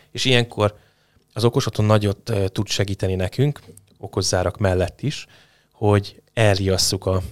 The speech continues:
a betörőket. Egyik az ugye, hogy, hogy a kamerák, amiket korábban említettél, a kamerának esetek kilencvenkilenc százalékában elrettentő ereje van. Nem azért vannak feltétlenül, hogy mi elfogjuk vele a,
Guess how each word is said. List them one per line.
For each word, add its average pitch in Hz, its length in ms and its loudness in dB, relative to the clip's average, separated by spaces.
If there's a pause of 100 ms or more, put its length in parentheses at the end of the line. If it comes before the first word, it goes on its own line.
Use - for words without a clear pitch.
(300)
a 92 240 -2 (120)
betörőket. 92 720 -6 (1080)
Egyik 151 280 -2
az 123 140 2
ugye, 120 180 0
hogy, 107 260 -2 (100)
hogy 101 260 -6
a 98 80 -2
kamerák, 95 420 -2
amiket 92 280 -8
korábban 90 400 -6
említettél, 127 460 0
a - 100 -4
kamerának 117 680 0 (640)
esetek 107 400 -2
kilencvenkilenc 95 1080 -4
százalékában 107 600 0
elrettentő 95 640 -2
ereje 87 300 -4
van. 117 240 2 (280)
Nem 107 180 -2
azért 92 320 0
vannak 95 380 -4
feltétlenül, 95 600 -2
hogy 95 160 -4
mi 95 260 -4
elfogjuk 98 560 -4
vele 92 200 -2
a, 92 200 -2